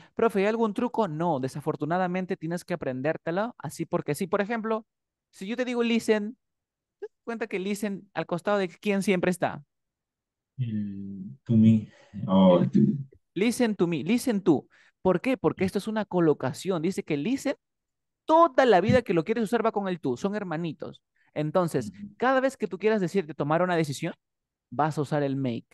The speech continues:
Speaker 1: Make a decision, tomar una decisión.
Speaker 2: Claro,
Speaker 1: ¿Te das
Speaker 2: tiene
Speaker 1: cuenta?
Speaker 2: sentido.
Speaker 1: Dice acá, "Oye, no quiero, no quiero enfocarme en las cosas irrelevantes nunca más. Tomemos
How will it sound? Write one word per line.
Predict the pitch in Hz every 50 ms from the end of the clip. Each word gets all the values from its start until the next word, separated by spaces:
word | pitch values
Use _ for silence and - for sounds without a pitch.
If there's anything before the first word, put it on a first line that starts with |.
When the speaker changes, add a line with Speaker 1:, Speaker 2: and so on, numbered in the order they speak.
| _ _ _ _ _ _ _ _ _ _ _ _ _ _ _ _ -
Speaker 1:
Make | 135 135 143 156 180 208 208 - - -
a | - 139
decision, | 139 135 131 - 143 127 120 - - 104 113 113
tomar | - 117 113 117 123 143 160 175 - -
una | 147 151 147 139
decisión. | 127 127 123 - 120 - - - - - 135 _ _ _ _ _ _ _ _ _ _ _ _ _ _ _ _ _ _
Speaker 2:
Claro, | - - - -
Speaker 1:
¿Te |
das | 101 - -
Speaker 2:
tiene | - - 156 160
Speaker 1:
cuenta? | 160 196 -
Speaker 2:
sentido. | - -
Speaker 1:
Dice | 139 - - 127
acá, | - 127 110 - _ _ _ _ _ - 151 -
"Oye, | - 139 151 156 151 - 123 - - - - 147
no | - 139 147 165 202 220 - -
quiero, | - 175 165 151 143 143 147 156 214 254 240
no | 190 190 202
quiero | 175 - 180 180 185
enfocarme | 202 185 180 - 143 143 156 156
en | 156
las | 156 -
cosas | - 147 143 147 147
irrelevantes | 160 135 147 139 131 127 127 123 - 147 143
nunca | 160 175 180 180 190 196
más. | 233 247 185 - - _ _ _ _ _ _ _ _ -
Tomemos | 185 180 175 175 185 196 220 247 269 277 254 254 262 262 247 -